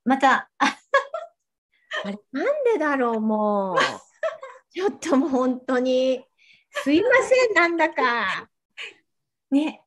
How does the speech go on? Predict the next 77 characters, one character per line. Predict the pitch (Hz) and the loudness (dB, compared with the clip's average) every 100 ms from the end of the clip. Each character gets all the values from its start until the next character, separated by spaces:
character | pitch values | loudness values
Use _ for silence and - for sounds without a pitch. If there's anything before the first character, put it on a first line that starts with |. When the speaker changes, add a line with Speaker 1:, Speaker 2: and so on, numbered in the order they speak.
| _ | _
Speaker 2:
ね、 | 285 294 - | -6 -6 -6
だ、 | 262 | -6
ほ | 240 285 | -2 -2
ん | 320 | 0
と | 320 | 0
ち | |
ょ | 285 | -2
っ | |
と | 226 | -2
こ | - 269 | -2 2
れ | 285 | 4
で | 320 | 2
ね。 | 339 415 - _ _ _ _ _ | 2 -2 -6 _ _ _ _ _
Speaker 1:
あ。 | 254 | -6
あ、 | 233 - - | -6 -12 -6
は | 220 240 | -4 -4
い。 | - _ - | -8 _ -14
そ | |
う。 | 254 | 0
Speaker 2:
こ | |
れ | 262 | 2
で | 320 | 2
も | 302 254 262 277 | 2 2 2 0
十 | |
分 | 330 277 | 2 2
皆 | 262 302 320 | 4 2 2
さ | 285 | 0
ん | |
に | 214 | -2
伝 | 214 - 247 | -4 -10 -6
わ | 277 | -4
る | 294 | -2
か | 262 | -2
な | 226 233 | -4 -6
と | 214 | -8
思 | 208 226 | -6 -4
う | 220 | -2
ん | |
で | 196 | -4
す | 202 | -6
け | - 165 | -10 -8
ど。 | 156 - - - - | -10 -12 -20 -20 0
Speaker 1:
う | |
ん。 | |
Speaker 2:
で | 415 | 2
も | 440 | 4
ね、 | 330 330 | 4 4
少 | - | 4
し | 523 523 | 6 6
こ | 466 349 | 6 4
の | 330 330 320 - _ - | 6 6 6 2 _ 0
リ | 381 | 4
ア | 415 403 | 6 4
ル | 330 | 0
で | 262 233 196 | -2 -2 0
と | 233 | 0
い | 247 | 0
う | |
か、 | 240 180 - _ _ _ | -2 -6 -8 _ _ _
フ | 339 349 | -2 0
ォ | |
ー | |
ケ | 381 370 | 0 -2
ー | |
で | 269 | 0
Speaker 1:
う | 262 | -2
ん | |
う | |
ん | |
う | 214 | -2
ん。 | 226 220 | -8 -4
Speaker 2:
皆 | 269 311 | -2 -2
さ | 330 | -2
ん | 233 | -4
に | 196 | -4
見 | 214 277 | 0 0
え-、 | 269 | 0